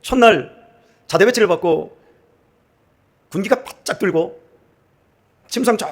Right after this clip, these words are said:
끝쪽에서 고참, 이 고참들 순서로 이렇게 내려오지 않습니까? 저 끝에 앉았는데 이러고 뭐 이제 뭐 지금은 이제 군대가 많이 자유화되었지만 우리 시대는 뭐 맞고 욕먹는 게 그냥 일이었으니까요.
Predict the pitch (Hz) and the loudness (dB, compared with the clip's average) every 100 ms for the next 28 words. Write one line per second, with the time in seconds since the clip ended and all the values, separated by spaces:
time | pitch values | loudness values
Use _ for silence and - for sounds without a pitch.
0 | - - - - 202 160 175 262 156 190 | -8 -8 -6 -2 0 2 -2 -4 -8 -6
1 | 180 151 143 151 180 160 185 180 143 135 | -6 -8 -10 -8 -6 -8 -6 -4 -4 -4
2 | 143 135 120 117 131 - - - - - | -4 -6 -8 -10 -14 -14 -14 -12 -10 -6
3 | - 240 185 165 160 - _ - 143 143 | -2 -2 -2 -4 -6 -8 _ -8 -4 -4
4 | 196 - _ _ - 135 147 135 - - | -4 -8 _ _ -10 -8 -6 -6 -8 -18
5 | _ _ 147 156 208 190 160 156 151 135 | _ _ -8 -2 -2 -2 -4 -4 -6 -4
6 | 123 120 123 117 117 113 120 131 - 131 | -6 -8 -8 -8 -8 -12 -12 -12 -10 -8
7 | - 117 120 110 _ - 110 107 - - | -8 -8 -10 -12 _ -14 -12 -10 -10 -10
8 | 107 165 - _ _ - 151 190 156 123 | -10 -12 -16 _ _ -6 -2 -2 -2 -4
9 | 120 117 - - 139 170 127 - 131 254 | -8 -10 -14 -12 -6 -6 -6 -10 -14 -16